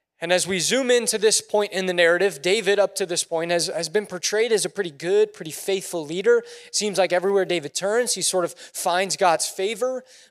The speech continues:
But this moment in the narrative we're, we're going to read this morning,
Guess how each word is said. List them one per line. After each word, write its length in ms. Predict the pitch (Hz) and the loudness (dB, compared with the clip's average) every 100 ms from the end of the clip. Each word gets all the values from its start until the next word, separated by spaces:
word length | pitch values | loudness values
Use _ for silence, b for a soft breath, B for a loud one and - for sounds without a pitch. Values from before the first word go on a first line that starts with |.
| - | -4
But 240 | 208 190 | -4 0
this 260 | 190 269 196 | 4 4 4
moment 440 | 175 156 180 226 _ _ _ _ | -2 -2 -4 -6 _ _ _ _
in 100 | 170 | -4
the 80 | 190 | 0
narrative 320 | 190 208 208 | 4 4 4
we're, 160 | 185 190 | 2 2
we're 540 | 180 190 202 170 180 | 0 -4 -4 -6 0
going 200 | 185 190 | 2 2
to 80 | 175 | 0
read 220 | 180 170 | -2 0
this 240 | 151 - - | 2 2 2
morning, 320 | 160 160 | 0 -2